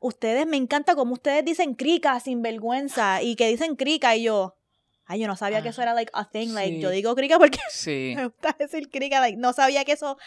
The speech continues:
Speaker 1: alguien lo estaba viendo como, "Wow, te atreviste a
Speaker 2: Sí,
Speaker 1: decir
Speaker 2: eh,
Speaker 1: crica".
Speaker 2: y públicamente, y lo dices, te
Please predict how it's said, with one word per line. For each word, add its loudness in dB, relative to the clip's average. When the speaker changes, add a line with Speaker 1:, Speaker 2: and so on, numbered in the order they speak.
Speaker 1:
alguien 2
lo 2
estaba 4
viendo -2
como, -6
"Wow, 2
te 2
atreviste 2
a 6
Speaker 2:
Sí, 6
Speaker 1:
decir 0
Speaker 2:
eh, 4
Speaker 1:
crica". 4
Speaker 2:
y 6
públicamente, 4
y 8
lo 8
dices, 8
te 8